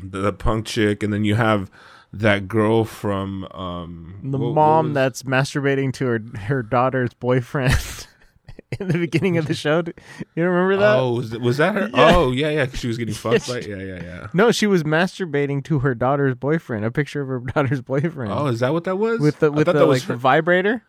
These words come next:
Speaker 1: I thought that was her boyfriend.
Speaker 2: <laughs>
Speaker 1: Like her
Speaker 2: No,
Speaker 1: old
Speaker 2: that was
Speaker 1: pictures.
Speaker 2: <laughs> No, that was
Speaker 1: I
Speaker 2: her
Speaker 1: see. I was
Speaker 2: daughter's
Speaker 1: confused. I
Speaker 2: And
Speaker 1: was
Speaker 2: then he comes
Speaker 1: confused.
Speaker 2: in later on.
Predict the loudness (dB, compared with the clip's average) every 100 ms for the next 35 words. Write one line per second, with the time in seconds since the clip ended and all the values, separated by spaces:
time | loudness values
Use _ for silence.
0 | _ _ -4 -2 0 2 2 2 0 -4
1 | 0 -2 -2 -6 -10 -12 -18 _ _ _
2 | _ -4 -2 -4 -6 0 4 6 4 2
3 | 4 4 2 -2 -4 -10 -14 -14 -2 4
4 | 4 6 4 4 4 6 6 4 0 -2
5 | -4 -6 -6 -8 -2 0 4 6 6 6
6 | 4 4 2 2 2 2 2 0 0 -2
7 | -6